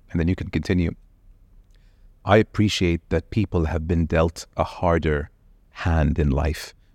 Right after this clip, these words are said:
Those who live in war-torn countries and those who live in areas where all they hear is birds all day.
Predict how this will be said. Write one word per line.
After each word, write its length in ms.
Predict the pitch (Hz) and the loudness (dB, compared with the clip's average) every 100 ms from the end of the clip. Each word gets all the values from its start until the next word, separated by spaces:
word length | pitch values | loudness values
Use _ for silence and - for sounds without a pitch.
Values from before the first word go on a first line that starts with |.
| - | -8
Those 260 | - 85 78 | 0 2 2
who 140 | 78 | 2
live 180 | 78 80 | 2 2
in 140 | 76 73 | 2 2
war-torn 500 | 80 80 - 76 - | 0 -2 -2 -4 -2
countries 520 | 120 131 123 120 - _ _ - | 0 0 2 -2 -4 _ _ -8
and 160 | 92 | -2
those 320 | 87 87 87 | 0 2 0
who 140 | - 82 | -2 0
live 360 | 87 82 87 - | 0 0 -4 -6
in 160 | 90 85 | -2 0
areas 380 | 87 85 80 76 | 0 0 0 -2
where 120 | 78 | 0
all 120 | 80 | 0
they 120 | 73 | 0
hear 200 | 78 78 | 0 0
is 100 | 71 | -2
birds 300 | 65 80 76 | -4 -4 -2
all 120 | - 71 | -4 -6
day. 180 | - | -8